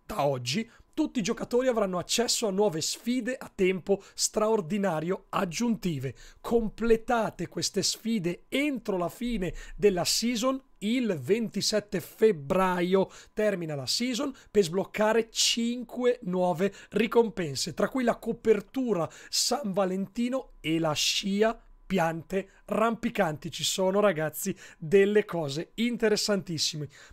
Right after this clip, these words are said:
E per chi ha il pass battaglia, aggiungono, le ricompense per le sfide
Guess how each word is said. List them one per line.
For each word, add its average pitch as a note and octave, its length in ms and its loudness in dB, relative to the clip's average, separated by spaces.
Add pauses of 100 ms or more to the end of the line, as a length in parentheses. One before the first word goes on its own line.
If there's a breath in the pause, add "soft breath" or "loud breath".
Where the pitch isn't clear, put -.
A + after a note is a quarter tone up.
E G3+ 80 -2
per G#3+ 120 -2
chi C4+ 120 0
ha B3+ 40 6
il A#3+ 100 2
pass G#3+ 220 0
battaglia, A3+ 600 4
aggiungono, G#3 560 -2
le E3+ 80 0
ricompense F#3+ 720 -4
per A3 300 4
le D#3+ 100 -2
sfide B3 500 -2